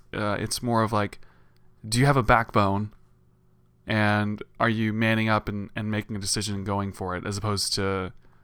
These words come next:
being like, "Well, no, I'm just being patient." Are you, or are you just nervous? "No, I, I, I just want the long run."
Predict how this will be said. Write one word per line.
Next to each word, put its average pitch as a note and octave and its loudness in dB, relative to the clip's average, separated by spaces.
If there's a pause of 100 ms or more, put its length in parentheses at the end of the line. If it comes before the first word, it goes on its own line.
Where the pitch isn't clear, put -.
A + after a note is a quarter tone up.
(360)
being A#2 2
like, G#2 0
"Well, F#3+ 6
no, A3 10
I'm G#3 10
just G3+ 0
being G#3 4
patient." F#3 2 (460)
Are C#3 8
you, G3 6
or D3 8
are D3 8
you D3+ 6
just C#3+ -2
nervous? A#2+ 0 (540)
"No, A#3+ 12
I, A3+ 12
I, F#3+ 8
I - 4
just F#3+ 2
want G3 4
the E3+ 4
long F#3+ 8
run." C3 4